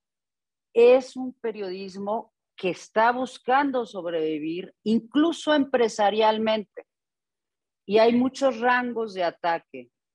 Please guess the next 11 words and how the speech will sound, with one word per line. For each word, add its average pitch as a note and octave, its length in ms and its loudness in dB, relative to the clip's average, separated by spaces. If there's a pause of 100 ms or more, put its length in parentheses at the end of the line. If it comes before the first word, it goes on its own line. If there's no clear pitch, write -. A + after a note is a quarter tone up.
(560)
en D#3 240 -4
el C#3+ 240 -6
caso F3 720 0
de D3 600 -4
el D3 200 -4
poder. G3+ 480 2 (760)
El F#3 180 -6
poder, B3 520 4 (320)
desde F3+ 300 -6
luego, G#3+ 400 0
lo, F3 240 -6